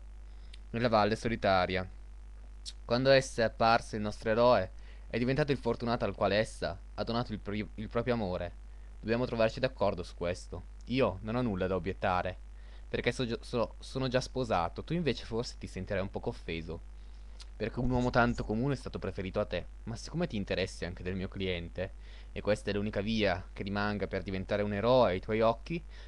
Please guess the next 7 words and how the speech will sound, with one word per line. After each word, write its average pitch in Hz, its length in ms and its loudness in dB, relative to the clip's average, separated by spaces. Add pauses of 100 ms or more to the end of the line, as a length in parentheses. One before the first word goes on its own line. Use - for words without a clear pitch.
(100)
ti - 120 -10
concedi 147 380 2
il 117 60 4
tuo 117 200 0
consenso. 92 880 -4
Vediamo 120 320 2
ora 104 340 4